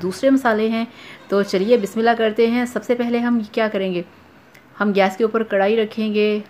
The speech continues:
गैस को on करेंगे और ये देखिए इसमें अब हम डालेंगे cooking oil। और friends, जो लोग मेरे channel पे नए हैं, kindly वो channel को subscribe कर लें और bell icon को भी press कर लिया करें,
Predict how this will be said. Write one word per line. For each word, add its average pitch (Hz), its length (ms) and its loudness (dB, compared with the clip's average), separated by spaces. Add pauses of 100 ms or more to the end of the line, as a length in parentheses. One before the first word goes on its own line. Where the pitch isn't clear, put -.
(140)
गैस 156 360 -6
को 233 180 -2 (160)
on 202 220 -2
करेंगे 214 520 -2 (500)
और 180 420 4
ये 185 400 2
देखिए 185 500 -4
इसमें 247 360 -6
अब 220 160 -4
हम 240 220 0
डालेंगे 202 460 0
cooking 185 360 -6
oil। 143 260 -4 (600)
और 190 100 2
friends, 277 520 0
जो 208 200 2
लोग 262 220 6
मेरे 254 200 2
channel 226 360 -2
पे 240 180 -2
नए 202 200 0
हैं, 240 220 -2
kindly 180 400 -2
वो 233 140 0
channel 185 300 -2
को 226 120 -2
subscribe 220 460 -2
कर 226 200 -2
लें 233 220 -2
और 190 220 -2
bell 190 180 0
icon 220 260 -2
को 233 100 -2
भी 240 100 -2
press 226 260 -4
कर 214 180 -4
लिया 220 220 -2
करें, 214 260 -4